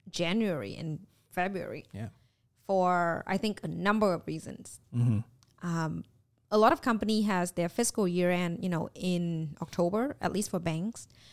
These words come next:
Speaker 1: um, or December. So post bonus season, you know, as you can imagine, is when people make their moves, right? Like, if you're unhappy,
Speaker 2: Yeah.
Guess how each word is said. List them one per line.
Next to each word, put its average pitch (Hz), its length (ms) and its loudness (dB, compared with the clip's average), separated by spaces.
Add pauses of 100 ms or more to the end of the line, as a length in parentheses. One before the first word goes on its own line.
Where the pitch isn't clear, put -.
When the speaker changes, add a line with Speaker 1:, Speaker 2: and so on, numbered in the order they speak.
(320)
Speaker 1:
um, 185 240 0
or 185 140 4
December. 180 560 2
So 190 480 4 (260)
post 240 360 2 (200)
bonus 208 380 6
season, - 420 -6 (680)
you 180 60 -4
know, 147 140 -4 (160)
as 165 180 -2
you 165 80 -4
can 156 400 -6
imagine, 170 580 -2
is 202 160 0
when 170 220 -2
people 165 320 -2
make 165 240 -2
their 175 140 -2
moves, 175 500 -4
right? 165 260 -6
Like, 165 200 -6 (100)
if 185 100 -4
you're 175 160 0
unhappy, 180 680 -2
Speaker 2:
Yeah. 131 240 -4